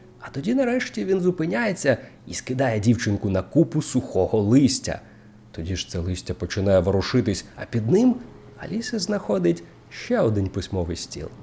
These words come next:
Усередині столу дівчинка знаходить крихітний ключ, який відчиняє мініатюрні дверцята, крізь які вона бачить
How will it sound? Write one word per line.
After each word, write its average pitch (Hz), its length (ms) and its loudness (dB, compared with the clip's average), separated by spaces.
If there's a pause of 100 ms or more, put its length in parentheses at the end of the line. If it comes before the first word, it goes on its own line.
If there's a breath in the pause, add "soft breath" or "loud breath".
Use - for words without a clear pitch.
(300)
Усередині 95 500 4
столу 104 360 4
дівчинка 98 460 0
знаходить 95 480 0
крихітний 123 560 0
ключ, 143 460 0
який 101 280 0
відчиняє 110 520 0
мініатюрні 113 680 2
дверцята, 107 640 0
крізь - 340 -10
які - 280 -8
вона 147 320 -6
бачить 147 540 -4